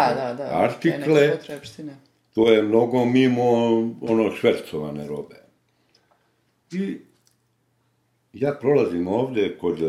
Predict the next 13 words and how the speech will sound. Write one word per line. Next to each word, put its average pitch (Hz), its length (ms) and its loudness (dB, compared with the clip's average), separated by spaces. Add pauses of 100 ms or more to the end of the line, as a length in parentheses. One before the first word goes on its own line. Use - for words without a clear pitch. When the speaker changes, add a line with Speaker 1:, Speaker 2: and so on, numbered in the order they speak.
(120)
Speaker 1:
Dege, 127 680 -2 (360)
stoji 101 420 0
red, 110 400 0 (640)
e, 82 120 -8 (840)
pa 92 100 -4
jedno 92 480 -4 (260)
pedeset 90 540 -2
metara, 104 680 -4 (360)
čekaju 71 400 -10
ljudi. 64 380 -20 (720)
Ja 80 80 -16
pitam: 85 440 -8
"Izvinite, 95 600 -4